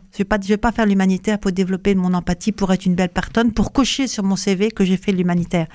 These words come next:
Je vais faire l'humanitaire pour, euh, entre, enfin, j'aime pas l'expression faire l'humanitaire, mais je vais à la rencontre des gens qui en ont besoin, euh, pour eux. Après, que ça développe mon empathie, c'est une conséquence secondaire qui arrive forcément. Mais le but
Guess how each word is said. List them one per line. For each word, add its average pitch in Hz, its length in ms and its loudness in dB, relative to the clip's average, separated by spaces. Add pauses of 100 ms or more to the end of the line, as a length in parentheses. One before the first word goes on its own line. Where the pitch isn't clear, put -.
(520)
Je 170 140 0
vais 185 80 6
faire 214 160 2
l'humanitaire 180 600 2
pour, - 380 0 (420)
euh, 185 260 2 (100)
entre, 180 160 -4
enfin, 160 140 -2
j'aime 165 160 -2
pas 196 100 2
l'expression 175 440 2
faire 165 160 0
l'humanitaire, 156 480 -4
mais 170 100 2
je 190 140 2
vais 208 280 4
à 190 60 -2
la 185 80 2
rencontre 196 480 0
des 175 160 -2
gens 196 160 2
qui 190 140 0
en 170 80 4
ont 165 80 4
besoin, 214 460 4 (560)
euh, 185 140 6 (120)
pour 277 240 6
eux. 233 80 4 (680)
Après, 349 360 4
que - 80 0
ça 220 120 2
développe 202 320 2
mon 196 120 4
empathie, 190 340 2
c'est 269 160 2
une 208 100 8
conséquence 214 540 2
secondaire 190 500 2
qui - 120 0
arrive 220 240 4
forcément. 180 500 -2 (400)
Mais 185 80 6
le 202 80 6
but 247 400 0